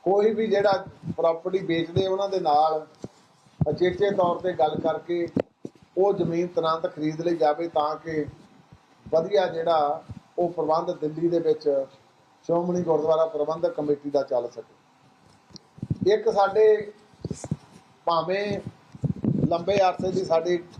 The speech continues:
ਇੱਕ ਚੱਲਦੀ ਅਕੈਡਮੀ ਬਾਬਾ ਬੰਦਾ ਸਿੰਘ ਬਹਾਦਰ ਦੇ ਵਿੱਚ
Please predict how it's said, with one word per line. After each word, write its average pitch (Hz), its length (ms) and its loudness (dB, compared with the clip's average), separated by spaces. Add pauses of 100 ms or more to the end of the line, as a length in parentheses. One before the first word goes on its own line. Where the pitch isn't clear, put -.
(880)
ਇੱਕ 175 200 0
ਚੱਲਦੀ 165 440 0
ਅਕੈਡਮੀ 165 440 -2
ਬਾਬਾ 156 280 0
ਬੰਦਾ 147 300 -2
ਸਿੰਘ 156 180 -10
ਬਹਾਦਰ 131 360 -2
ਦੇ 123 160 -14
ਵਿੱਚ 113 160 -20